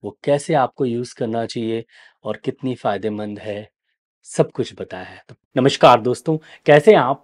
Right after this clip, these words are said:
आशा करता हूँ कि आप बहुत ही बढ़िया से होंगे। दोस्तों, होम्योपैथिक मदर टिंचर होम्योपैथी की जान होती है। हर होम्योपैथिक डॉक्टर होम्योपैथिक मदर टिंचर्स देता है और उसके रिजल्ट्स आपको बहुत जल्दी मिलते हैं,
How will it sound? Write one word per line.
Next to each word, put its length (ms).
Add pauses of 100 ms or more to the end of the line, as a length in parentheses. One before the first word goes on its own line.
आशा 220
करता 220
हूँ 100
कि 80
आप 280
बहुत 360
ही 80
बढ़िया 360
से 160
होंगे। 320 (360)
दोस्तों, 280
होम्योपैथिक 500
मदर 300
टिंचर 500
होम्योपैथी 540
की 160
जान 340
होती 320
है। 240 (420)
हर 320 (340)
होम्योपैथिक 520
डॉक्टर 400
होम्योपैथिक 540
मदर 260
टिंचर्स 520
देता 260
है 360 (240)
और 180
उसके 260
रिजल्ट्स 580
आपको 260
बहुत 580
जल्दी 360
मिलते 360
हैं, 240